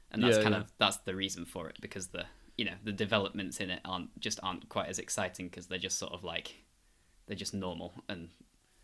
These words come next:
Speaker 1: yeah.
Speaker 2: Yeah, I thi-, like you said, it's almost, it's just, like, commonplace. It's taken, taken for granted now,
Speaker 1: Yeah.
Speaker 2: but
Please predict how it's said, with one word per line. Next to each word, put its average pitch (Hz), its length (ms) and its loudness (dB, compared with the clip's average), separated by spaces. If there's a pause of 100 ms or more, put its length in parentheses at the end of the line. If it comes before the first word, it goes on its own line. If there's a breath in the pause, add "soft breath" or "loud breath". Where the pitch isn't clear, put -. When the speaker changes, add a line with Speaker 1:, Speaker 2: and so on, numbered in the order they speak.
(260)
Speaker 1:
yeah. 98 280 -4
Speaker 2:
Yeah, 123 320 8
I 113 100 6
thi-, - 380 -2
like 120 240 8
you 113 80 4
said, 120 200 8
it's 107 200 4
almost, 110 340 6
it's - 180 2
just, - 280 2
like, 101 140 4
commonplace. 107 640 4
It's - 160 0
taken, 110 320 2 (260)
taken 110 360 2
for 95 120 -4
granted 110 440 4
now, 92 200 0
Speaker 1:
Yeah. 104 160 4
Speaker 2:
but - 100 0